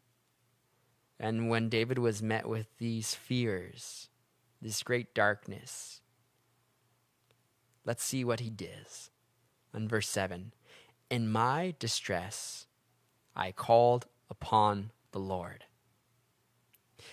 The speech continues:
and cried out to my God. He heard my voice from his temple, and my cry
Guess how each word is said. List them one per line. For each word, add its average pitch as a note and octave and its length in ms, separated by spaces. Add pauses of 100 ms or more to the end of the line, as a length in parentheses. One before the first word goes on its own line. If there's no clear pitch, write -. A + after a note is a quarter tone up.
(140)
and A#2+ 180
cried C3 340
out C3+ 220
to C3+ 100
my A#2+ 180
God. G2+ 560 (340)
He C#3 180
heard D#3+ 320
my C#3 200
voice A2 680 (240)
from A2+ 340
his G#2+ 340
temple, A#2 720 (1300)
and G#2+ 140
my F#2 160
cry G#2+ 760